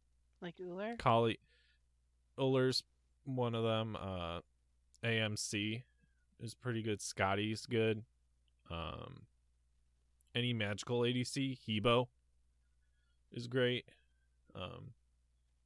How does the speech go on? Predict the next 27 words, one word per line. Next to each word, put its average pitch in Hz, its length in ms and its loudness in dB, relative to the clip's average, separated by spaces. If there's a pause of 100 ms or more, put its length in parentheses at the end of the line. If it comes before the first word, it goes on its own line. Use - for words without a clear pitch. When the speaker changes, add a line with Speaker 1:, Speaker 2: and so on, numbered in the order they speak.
(220)
Speaker 2:
Pele's 117 460 6
pretty 123 260 0
good. 120 500 4 (2000)
Just 311 200 -6
a 240 60 2
lot 98 300 4
of 98 120 -2
'em. 98 180 -8 (260)
There's, 151 340 -12
there's 147 220 -4
a 127 80 0
lot. 92 260 0
You 120 120 0
need 143 340 6
the 135 80 6
<laughs> 110 80 2
five 101 440 -2
bans. 90 600 -6 (760)
Although 127 240 4
I 113 120 2
will 123 260 4
say, 104 440 2
ever 113 200 -2
since 123 280 -4
they 107 140 -2
sped 104 400 0
up 98 160 0